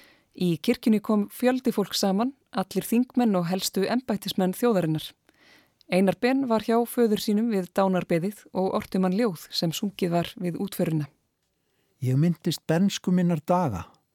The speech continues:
Speaker 2: og margs frá þér sem enginn veit. Ég fann nú allt að einu draga og á mig dauðans grunur beit. En eftir stutta stundar bið, þá stóð ég þínar börur við.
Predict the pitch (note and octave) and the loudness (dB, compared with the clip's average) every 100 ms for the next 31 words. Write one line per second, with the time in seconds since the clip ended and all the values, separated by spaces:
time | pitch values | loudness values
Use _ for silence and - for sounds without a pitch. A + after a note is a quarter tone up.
0 | _ - F#2+ G#2+ B2+ - - A#2 - D3+ | _ -4 0 0 -2 -6 -4 -4 0 0
1 | C#3 - _ - B2 B2 C3+ - D#3 B2+ | 0 -4 _ -4 -2 0 -2 0 -2 -2
2 | B2+ - - _ _ _ _ _ _ _ | -10 -20 -20 _ _ _ _ _ _ _
3 | _ _ _ - G2 - C3+ C3 B2+ C#3+ | _ _ _ -6 -2 2 2 2 0 -2
4 | - - - - - A2+ G2+ C3 D3+ C3 | -6 -16 -18 -18 -6 -2 0 2 2 2
5 | A#2 A2+ A#2+ D3+ F3 _ _ _ _ _ | 0 0 0 -2 -4 _ _ _ _ _
6 | _ _ _ - - D3+ D#3 D3+ C3 E3 | _ _ _ -2 2 4 4 2 0 2
7 | E3 D3 C3 A#2+ - - D3+ C#3+ G2 E2 | 2 2 2 0 -4 -2 0 2 0 -4
8 | - A2 A2+ _ - - _ _ _ _ | -6 -6 -6 _ -20 -20 _ _ _ _
9 | _ _ _ _ _ - G#2+ A2 - - | _ _ _ _ _ -4 -2 -2 -4 -6
10 | - E3 - - D#3 - F3 F#3 - C3+ | -2 -2 -2 -4 -4 0 0 0 -2 -2
11 | A2 E2+ - - _ _ _ - - G2+ | -2 -2 -4 -14 _ _ _ -10 -6 -6
12 | - A#2+ B2 A#2 A2 G2 - B2+ A2+ G2+ | -2 -2 0 -2 -4 -4 -4 -2 -2 -4
13 | F#2 B2+ B2 F#2 F2+ G#2+ - | -2 -2 -2 -4 -4 -4 -4